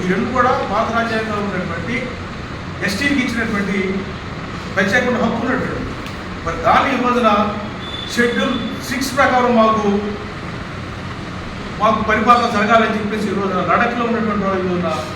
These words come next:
ఉద్యమం చేస్తున్నారు. షెడ్యూల్ ఫైవ్ ప్రకారం కావాలని చెప్పి గిరిజనులు ఈ రోజున మొత్తం మన్యంలో గిరిజనులు "మా ఉద్యోగాలు మాకే కావాలా", ఆ విధంగా ఇచ్చినటువంటి మూడవ నంబర్ జీవో ఏదైతే ఉందో ఆ జీవోని మనం పునరుద్ధరించాలని ప్రయత్నం అడుగుతున్నారు.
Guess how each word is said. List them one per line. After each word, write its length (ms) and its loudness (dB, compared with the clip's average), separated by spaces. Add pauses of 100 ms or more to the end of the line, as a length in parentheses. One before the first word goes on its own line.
(120)
ఉద్యమం 360 -2
చేస్తున్నారు. 400 -6 (680)
షెడ్యూల్ 340 2 (200)
ఫైవ్ 240 4
ప్రకారం 380 4
కావాలని 420 4
చెప్పి 220 0
గిరిజనులు 580 0 (120)
ఈ 100 0
రోజున 240 0 (460)
మొత్తం 320 -2
మన్యంలో 380 2 (120)
గిరిజనులు 520 2 (240)
"మా 140 4
ఉద్యోగాలు 420 4
మాకే 340 2
కావాలా", 440 2 (360)
ఆ 100 8
విధంగా 280 4
ఇచ్చినటువంటి 520 0
మూడవ 540 4
నంబర్ 320 0
జీవో 320 2
ఏదైతే 260 2
ఉందో 240 4 (280)
ఆ 60 8
జీవోని 360 4
మనం 180 8
పునరుద్ధరించాలని 760 0
ప్రయత్నం 400 -4
అడుగుతున్నారు. 480 -4